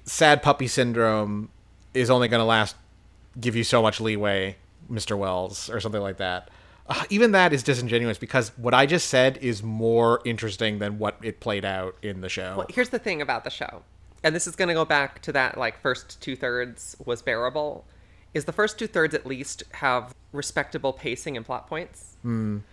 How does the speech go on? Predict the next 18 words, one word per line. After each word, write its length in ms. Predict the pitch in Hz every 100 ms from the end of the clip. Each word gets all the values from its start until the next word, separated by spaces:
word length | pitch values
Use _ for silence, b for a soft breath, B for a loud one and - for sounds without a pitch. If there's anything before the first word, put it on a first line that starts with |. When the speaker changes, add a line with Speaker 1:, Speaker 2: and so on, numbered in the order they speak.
| b -
Speaker 2:
Like, 440 | 139 135 127 -
'cause 400 | - 147 131 -
he 200 | - 156
has 240 | 151 147 143
his 100 | 139
encounter 720 | 135 - 165 170 180 165 160
with 300 | 143 143 139
Jack 300 | - 143 143
the 80 | 143
Ripper, 460 | 127 135 139 131 131
and 180 | 131
then 100 | 123
they 80 | 123
get 180 | 123 135
into 280 | 139 151 131
a 60 |
fight, 580 | 120 - 143 139 139 - - b b b - 131
and 440 | 123 123 123